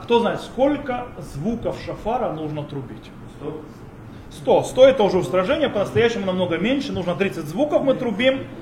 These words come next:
Speaker 1: И почему мы тридцать звуков трубим? По идее, нужно трубить намного меньше. Нужно трубить по-настоящему всего лишь, э, три звука. Должно быть ткия, труа и ткия.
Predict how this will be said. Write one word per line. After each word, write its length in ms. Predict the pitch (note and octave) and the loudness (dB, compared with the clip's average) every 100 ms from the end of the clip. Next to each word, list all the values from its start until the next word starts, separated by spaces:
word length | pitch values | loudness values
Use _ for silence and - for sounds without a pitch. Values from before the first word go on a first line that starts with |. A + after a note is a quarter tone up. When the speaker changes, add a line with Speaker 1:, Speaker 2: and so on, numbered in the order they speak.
| - - | -14 -2
Speaker 1:
И 120 | F3+ | 0
почему 300 | G3 G#3+ A#3+ | 2 2 2
мы 80 | A#3 | 4
тридцать 300 | A3+ G#3+ F#3 | 2 0 0
звуков 340 | C4 C#4+ E3+ | 2 4 4
трубим? 220 | A3+ A#3 | 4 0
По 220 | A3 F#3 | 2 2
идее, 300 | F#3 A#3+ A#3+ | 2 0 -2
нужно 520 | F#3+ G3 B3 D3 G3 G3+ | 0 -2 -2 -2 -2 -2
трубить 400 | F3+ F3+ G#3+ - | -2 -2 -2 -2
намного 400 | F3+ F#3 F3+ F3 | -4 -2 -2 -2
меньше. 460 | E3+ D3 A#2 - - - - - - - | -2 -4 -6 -12 -14 -12 -12 -12 -16 -2
Нужно 280 | G3 D4 C#4 | 0 4 4
трубить 340 | G3 F#3+ C#4 | 4 0 0
по-настоящему 480 | C#4+ G#3 B3+ C4+ G#3+ - | 0 0 4 4 2 -6
всего 640 | - - F#3 D3 F3+ C#4 | -12 -4 -4 -2 0 2
лишь, 440 | D4 C4+ C4 - - - - - - - | 2 0 0 -8 -14 -16 -18 -16 -12 0
э, 340 | F3 F3 F3 E3+ | 4 6 6 4
три 200 | G#3+ B3 | 0 2
звука. 600 | A#3+ F#3 F3+ G3+ - A#2+ - B2+ | 2 0 -2 -4 -4 -12 -12 -2
Должно 380 | E3 D#3+ A3+ | -2 2 2
быть 320 | G3+ F3+ F3+ - | 4 2 0 -6
ткия, 400 | F3+ G3+ D#4 E4 | 2 6 8 6
труа 420 | - G3 A#3+ A3 A#3+ | 4 0 2 4 4
и 100 | A3+ | 4
ткия. 500 | - G#3+ F#3+ D3+ | -4 -4 0 0